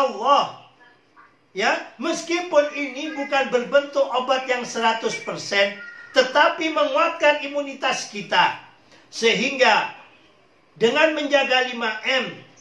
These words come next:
kita bisa bekerja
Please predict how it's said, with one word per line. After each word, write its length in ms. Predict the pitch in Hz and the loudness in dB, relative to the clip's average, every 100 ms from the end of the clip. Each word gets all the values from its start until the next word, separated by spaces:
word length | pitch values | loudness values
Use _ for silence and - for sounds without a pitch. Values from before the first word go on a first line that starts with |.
| - | -16
kita 640 | - 262 240 - 233 214 170 | -4 -4 -2 2 4 4 0
bisa 640 | 208 180 - 190 180 - - - | -10 -8 0 2 4 2 -4 -20
bekerja 960 | 151 208 220 - 208 175 160 190 202 202 | -8 -4 -2 -2 -2 -2 2 4 4 0